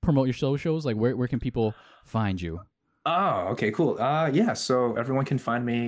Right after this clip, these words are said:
Speaker 2: across social media at Lucas John Ing. N G again is two letters, just N and G. Uh, also, check out our podcast too at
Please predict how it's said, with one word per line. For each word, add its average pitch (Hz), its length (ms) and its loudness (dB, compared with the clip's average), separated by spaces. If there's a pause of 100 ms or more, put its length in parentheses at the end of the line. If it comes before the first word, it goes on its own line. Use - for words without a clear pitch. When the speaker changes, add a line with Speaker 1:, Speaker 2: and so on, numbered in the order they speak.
Speaker 2:
across 110 340 -2
social 120 320 -2
media 104 460 0
at 101 140 -4
Lucas 101 460 -4
John 98 540 -4
Ing. 120 340 -2 (360)
N 113 260 4
G 110 240 2
again 98 260 0
is 90 180 -6
two 104 340 0
letters, 85 480 -6
just - 320 -12
N 95 380 -2
and 90 120 -8
G. 92 460 -8 (420)
Uh, 101 300 0
also, 151 460 0
check 147 240 -2
out 147 100 0
our 139 140 0
podcast 107 580 -4
too 90 320 -4
at - 180 -4